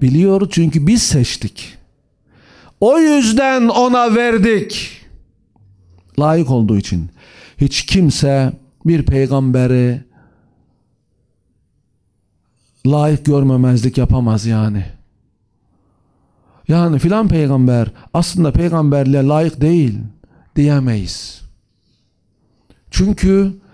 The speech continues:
onu seçen Allah'tır. O zaman Allah yanlış yapmış demiş oluruz. Bu caiz olamaz.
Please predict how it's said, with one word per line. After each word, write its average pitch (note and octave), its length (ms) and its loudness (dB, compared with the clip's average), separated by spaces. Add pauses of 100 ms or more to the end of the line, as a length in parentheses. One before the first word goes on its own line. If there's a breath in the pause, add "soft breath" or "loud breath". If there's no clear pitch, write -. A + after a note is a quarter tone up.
(180 soft breath)
onu D#3+ 160 -2
seçen D3+ 320 -2
Allah'tır. C3+ 520 0
O D#3 140 0
zaman C#3 240 0
Allah C#3 380 0
yanlış C3+ 500 0
yapmış B2+ 720 -2
demiş B2+ 360 0
oluruz. A2 600 -4 (1800 soft breath)
Bu E3+ 120 0
caiz D#3+ 320 0
olamaz. C3 680 -2